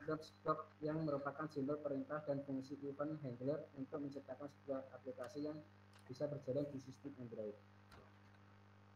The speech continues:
Dan yang kedua, menggunakan Nox A P P Player.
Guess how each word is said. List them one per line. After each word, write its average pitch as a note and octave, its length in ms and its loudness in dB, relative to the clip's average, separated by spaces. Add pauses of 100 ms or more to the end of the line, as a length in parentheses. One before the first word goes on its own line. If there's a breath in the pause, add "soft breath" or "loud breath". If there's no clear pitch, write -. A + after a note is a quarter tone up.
(240)
Dan D#3+ 160 6
yang D#3+ 80 4
kedua, D#3+ 400 6
menggunakan D3 600 6
Nox D3 240 2
A C#3 40 -2
P D3 120 0
P C#3+ 60 2 (100)
Player. C3+ 400 6